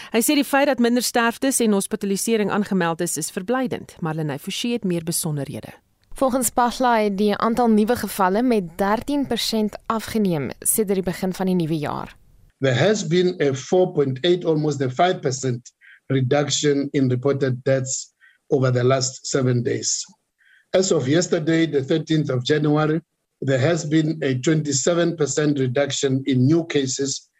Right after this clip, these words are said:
Speaker 3: compared to seven days before on a national scale, and the reduction was in all provinces in terms of, uh, new cases.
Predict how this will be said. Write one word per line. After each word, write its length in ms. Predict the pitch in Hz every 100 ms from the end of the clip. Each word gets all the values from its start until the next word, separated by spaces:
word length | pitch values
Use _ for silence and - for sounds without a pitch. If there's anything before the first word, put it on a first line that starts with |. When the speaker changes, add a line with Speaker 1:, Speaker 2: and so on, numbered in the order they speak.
| _ 127
Speaker 3:
compared 480 | 160 139 139 160 151
to 220 | 147 131 - -
seven 300 | - 160 151
days 240 | 143 143 131
before 720 | 131 127 - 143 123 - - _ _
on 140 | 139 135
a 60 |
national 420 | 131 151 - 131
scale, 320 | 123 - 156 190 - _
and 340 | 151 143 139 - 135
the 120 | 143
reduction 640 | 139 139 180 - 175 170
was 280 | 135 127 -
in 220 | 147 131 -
all 220 | 156 147
provinces 680 | 131 139 131 127 127 123 - _ _ _
in 180 | 151 139
terms 300 | 131 131 127
of, 160 | 123 123
uh, 60 |
new 320 | 120 123 143
cases. 640 | 127 120 113 - - -